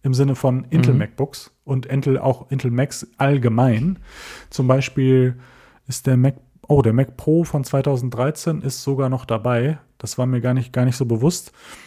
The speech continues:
Speaker 1: Aber ansonsten stehen da oft Zahlen, zwei sechzehn, zwei fünfzehn, zwei siebzehn. Ja,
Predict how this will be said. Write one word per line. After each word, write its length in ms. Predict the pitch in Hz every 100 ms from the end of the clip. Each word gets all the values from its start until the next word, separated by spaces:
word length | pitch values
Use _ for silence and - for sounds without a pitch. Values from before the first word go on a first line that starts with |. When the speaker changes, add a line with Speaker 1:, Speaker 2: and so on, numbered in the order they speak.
| _
Speaker 1:
Aber 160 | - 135
ansonsten 540 | 131 120 131 127 151 131
stehen 360 | - 127 131
da 200 | 120 120 -
oft 320 | 156 - -
Zahlen, 560 | - 131 127 123 120 110
zwei 260 | - 101
sechzehn, 540 | 90 107 - - 107 104
zwei 220 | - 101
fünfzehn, 800 | - 123 120 - 113 110 110 107
zwei 240 | - 104
siebzehn. 560 | 104 113 170 - -
Ja, 80 | 139